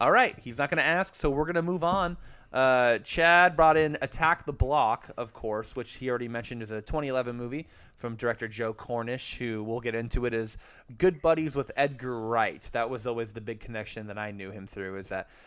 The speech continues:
he, uh, Edgar Wright was an executive producer on this movie, of course, coming off of his success of Shaun of the Dead and Hot Fuzz, and it would have been the year before this, Scott Pilgrim. So I'm gonna go over some reviews for some, from some, um,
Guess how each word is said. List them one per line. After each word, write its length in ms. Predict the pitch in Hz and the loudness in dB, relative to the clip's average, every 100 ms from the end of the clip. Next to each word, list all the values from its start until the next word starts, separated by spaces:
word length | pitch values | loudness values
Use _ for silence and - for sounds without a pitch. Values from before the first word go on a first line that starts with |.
| _ - | _ -14
he, 240 | 113 107 | -6 -2
uh, 280 | 98 98 101 - | 0 0 -2 -2
Edgar 220 | 131 127 | -2 0
Wright 160 | 120 | 0
was 120 | 123 113 | 0 -4
an 60 | |
executive 460 | 113 101 110 110 110 | -6 -6 -6 -6 -6
producer 400 | 113 107 - 104 | -6 -8 -6 -6
on 120 | 98 | -6
this 200 | 98 - | -10 -10
movie, 400 | 104 98 101 104 - - - | -10 -8 -8 -10 -14 -12 -8
of 160 | 110 | -6
course, 300 | - 107 - | -2 -2 -2
coming 240 | - 113 107 | -6 -6 -6
off 160 | - | -6
of 140 | 101 110 | -10 -10
his 160 | 101 | -10
success 500 | - - - 95 - | -10 -10 -6 -4 -4
of 160 | 90 87 - - - - | -6 -6 -10 -14 -20 -10
Shaun 320 | - 185 156 | 6 8 8
of 40 | 139 | 6
the 40 | |
Dead 520 | 131 139 135 131 127 | 6 8 10 10 8
and 100 | 120 | 4
Hot 240 | 127 120 - | -2 -2 -2
Fuzz, 560 | 120 113 110 110 107 | 0 2 2 -2 -4
and 180 | 107 107 | -10 -10
it 100 | 113 | -6
would 160 | 120 117 | -4 -4
have 120 | 110 | -4
been 120 | 110 | -6
the 80 | 110 | -8
year 180 | 110 110 | -6 -6
before 360 | 107 117 104 | -2 -2 0
this, 120 | 101 | -4
Scott 280 | - 110 - | -6 -6 2
Pilgrim. 380 | - 104 98 95 101 | 2 2 -4 -8 -8
So 320 | - 107 101 - - - | -4 -4 -4 -8 -8 -2
I'm 120 | 156 | 2
gonna 100 | 175 | 4
go 100 | 185 | 4
over 160 | 180 | 4
some 260 | 175 180 160 | 2 2 2
reviews 520 | 147 131 143 160 160 | 2 2 2 2 2
for 140 | - 143 | -4 -6
some, 280 | 131 117 113 | -6 -10 -2
from 220 | 139 131 | 0 0
some, 260 | - 135 120 | 0 -2 0
um, 540 | 117 107 104 101 101 | 0 0 -2 -6 -12